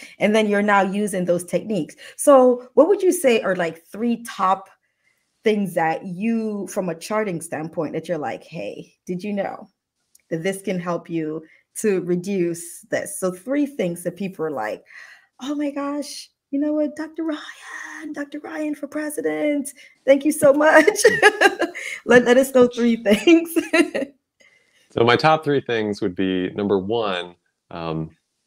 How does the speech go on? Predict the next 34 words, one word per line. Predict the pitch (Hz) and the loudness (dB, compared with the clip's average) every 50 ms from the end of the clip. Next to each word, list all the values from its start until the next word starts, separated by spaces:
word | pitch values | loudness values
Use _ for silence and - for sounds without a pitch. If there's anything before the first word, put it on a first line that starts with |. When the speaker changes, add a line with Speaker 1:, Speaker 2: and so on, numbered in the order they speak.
| _ - | _ 2
Speaker 2:
working | - 113 113 - 113 104 101 | 2 2 4 4 2 2 2
on, | 95 92 92 92 92 90 90 85 - _ _ - | 2 2 2 0 0 0 -2 -4 -6 _ _ -12
uh, | 80 80 78 | -10 -10 -10
standardizing | 87 - - - 110 104 104 101 95 95 90 90 82 90 87 85 | -10 -12 -2 2 4 6 6 6 6 6 4 4 4 2 -2 -2
some | 80 - 92 85 | -2 -2 -4 -2
of | 78 | -2
your | 87 82 82 | -2 -4 -6
templates. | - - - 82 80 - 90 - - - - - _ - - _ _ _ _ _ _ - | -6 -6 -6 -6 -6 -8 -12 -12 -14 -18 -20 -20 _ -20 -20 _ _ _ _ _ _ -2
And | 98 90 | -2 -2
Speaker 1:
Mm-hmm. | 80 82 | 0 2
Speaker 2:
so | 110 98 95 92 92 90 90 90 - - _ _ _ _ | 4 6 6 8 6 6 4 4 0 -6 _ _ _ _
if | - 127 117 110 - - - | 0 0 0 0 -2 -6 -4
you | 107 104 110 110 110 113 - | -2 -2 0 0 0 0 0
are | 95 95 - | 0 -2 -2
able | - 98 104 107 101 113 110 | -2 -2 -2 0 2 0 0
to | - - - - 101 95 92 92 90 87 90 - _ _ _ _ _ - | -2 -4 -6 -4 -2 0 0 0 0 -2 -4 -6 _ _ _ _ _ 0
make | 92 98 101 101 - | 2 2 2 0 -2
templates, | - - 104 98 - 101 95 87 - - | -6 -4 -4 -2 0 2 2 2 0 -4
say, | - - 90 90 92 | -4 -2 0 0 0
for | 92 - - 92 87 87 | 0 0 0 2 2 2
a | 87 85 | 2 2
different | 80 92 - - 92 85 82 82 - - _ _ _ _ _ _ _ _ _ _ | 0 -2 -2 -2 -4 -4 -4 -4 -6 -12 _ _ _ _ _ _ _ _ _ _
disease | - 95 85 101 104 107 110 101 - | -6 -4 -2 0 2 2 2 0 0
process, | - 107 101 98 98 98 - 98 95 95 92 - - | 0 2 4 4 2 2 0 0 0 0 0 -4 -8
or | 82 85 82 80 80 80 | -8 -6 -4 -4 -4 -4
for | - 85 82 | -6 -6 -6
me, | 87 95 98 95 | -4 -2 -2 -2
it's | 95 92 - - | -2 -4 -6 -8
more | 92 87 85 85 85 | -6 -4 -2 -2 0
of | 82 80 78 _ - | -2 -2 -4 _ -8
the | 87 82 80 - - | -6 -4 -4 -4 -2
age-based | 90 90 95 98 95 90 - 95 90 87 90 87 - - _ | -2 0 0 0 -2 -2 -4 -2 0 0 -2 -4 -6 -12 _
well | 87 85 85 87 90 | -4 -2 -2 -2 -2
visits. | 104 110 107 139 143 151 147 147 - - | -4 -4 -2 -2 -2 -2 -4 -6 -14 -20